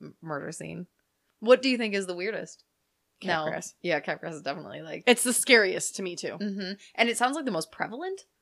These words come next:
Speaker 1: Like,
Speaker 2: Mm.
Speaker 1: it sounds like there's way more people that have this than either of the other two.
Speaker 2: Mm-hmm. Like, again, Coro leads to maybe sometimes people getting killed, but Capgras.
Speaker 1: But also not always. And the Capgras seems like frequently there's violence, or violent outbursts at least,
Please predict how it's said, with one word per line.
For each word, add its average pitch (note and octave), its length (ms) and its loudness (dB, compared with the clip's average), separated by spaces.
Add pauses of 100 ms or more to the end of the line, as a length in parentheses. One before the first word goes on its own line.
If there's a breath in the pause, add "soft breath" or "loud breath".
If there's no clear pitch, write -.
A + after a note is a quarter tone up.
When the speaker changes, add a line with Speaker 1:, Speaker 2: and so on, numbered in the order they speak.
(120)
Speaker 1:
Like, F3 360 -4
Speaker 2:
Mm. A3 220 -2 (140)
Speaker 1:
it F#3+ 60 -10
sounds A#3+ 140 0
like G#3+ 80 2
there's G3 180 -2
way F#3 200 2
more F#3 200 0
people F3 240 -6
that D3 120 -4
have D#3+ 260 -2
this D#3 220 -4
than D3 320 -12
either D#3 220 0
of D3+ 80 -10
the D#3 60 -8
other D3+ 160 -6
two. - 140 -12
Speaker 2:
Mm-hmm. G3 200 -8 (580)
Like, A#3 140 6
again, G#3 280 4
Coro A3 340 4
leads G3+ 340 -2
to G#3 80 -4
maybe F3+ 340 0
sometimes F3 440 -6
people F3+ 220 -6
getting E3+ 220 -8
killed, E3 200 -4
but E3 120 -6
Capgras. E3 600 -4 (200)
Speaker 1:
But B3+ 80 6
also B3 160 6
not G#3+ 220 2
always. D#3+ 600 2
And F#3 100 -4
the F3+ 80 -2
Capgras F#3 360 0
seems D#3+ 200 -6
like D#3 300 -6 (960)
frequently F3+ 600 -2
there's D#3 220 -2
violence, D3+ 600 -6 (380)
or F#3 80 -2
violent E3+ 380 0
outbursts - 600 -4
at - 100 -8
least, D3+ 400 -8